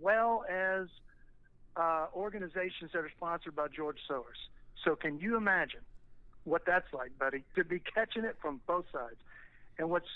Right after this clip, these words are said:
so ridiculous about the things that, like, Eagle Forum and the John Birch Society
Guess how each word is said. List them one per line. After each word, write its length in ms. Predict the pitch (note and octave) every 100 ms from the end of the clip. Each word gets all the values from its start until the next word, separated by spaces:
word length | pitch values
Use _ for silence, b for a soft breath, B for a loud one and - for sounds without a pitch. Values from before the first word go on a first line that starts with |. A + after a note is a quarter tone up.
| -
so 380 | G#3 G#3 G#3+ A3 -
ridiculous 800 | D#3 - - F3 - D3 - - - - -
about 340 | C#3+ D#3+ E3 D#3+
the 80 |
things 400 | D#3 F3 E3 D#3 - -
that, 280 | D3 C#3 -
like, 180 | C#3+ C3 -
Eagle 280 | F#3 G3+ F#3
Forum 380 | F3+ E3+ D#3+ E3 -
and 140 | C#3+
the 60 | C3
John 260 | - E3 F#3
Birch 180 | F3 - G#3
Society 400 | E3 D3+ C#3+